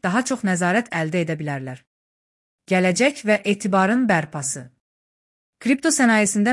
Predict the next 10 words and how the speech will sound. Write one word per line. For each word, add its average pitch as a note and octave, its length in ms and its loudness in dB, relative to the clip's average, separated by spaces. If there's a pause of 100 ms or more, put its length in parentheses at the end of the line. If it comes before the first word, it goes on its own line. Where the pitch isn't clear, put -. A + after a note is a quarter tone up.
mərkəzləşmə G3 720 0
və G3 160 0
insider A#3+ 400 2
ticarəti G3+ 560 0
istifadəçilərin F#3+ 720 0
gəlirlərini E3 580 -2 (140)
və F3+ 80 -4
etibarını F3 560 0
riskə F#3 240 -4
atır. C#3+ 320 -10